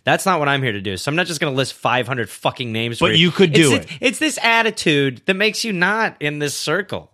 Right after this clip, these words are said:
Speaker 1: honestly. Dude, and you can
Speaker 2: It doesn't
Speaker 1: you can
Speaker 2: sound like a circle. I mean, it sounds like
Speaker 1: huge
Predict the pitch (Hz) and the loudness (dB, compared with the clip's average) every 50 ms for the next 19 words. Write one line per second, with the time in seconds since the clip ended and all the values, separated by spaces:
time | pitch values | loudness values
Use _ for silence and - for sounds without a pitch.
0 | _ _ _ _ _ - _ _ _ - 110 113 110 101 101 - - 95 87 - | _ _ _ _ _ -20 _ _ _ -4 -2 -2 -2 -2 -4 -8 -8 -10 -10 -12
1 | 90 - _ _ _ _ - - - - 269 330 269 277 262 247 - 262 269 269 | -14 -20 _ _ _ _ -20 -18 -4 0 0 0 0 0 -2 0 0 0 0 -2
2 | - - - 254 240 233 277 262 302 311 294 254 196 226 254 214 240 220 202 - | -4 -8 -8 -8 -6 -6 -4 -4 -2 -2 -2 0 4 4 4 6 6 4 4 4
3 | 233 220 214 208 190 - 147 127 - - 180 185 - - 98 90 90 110 120 131 | 2 2 4 2 2 0 -2 -2 -2 0 0 0 0 -2 -6 -6 -4 0 0 2
4 | 131 127 127 123 - 170 165 165 160 139 143 135 123 104 - - 202 220 220 226 | 2 2 0 -2 -2 -2 0 0 0 0 2 0 0 0 -2 -2 -2 -2 0 0
5 | 226 220 202 175 156 - | -2 -2 -2 -4 -4 -6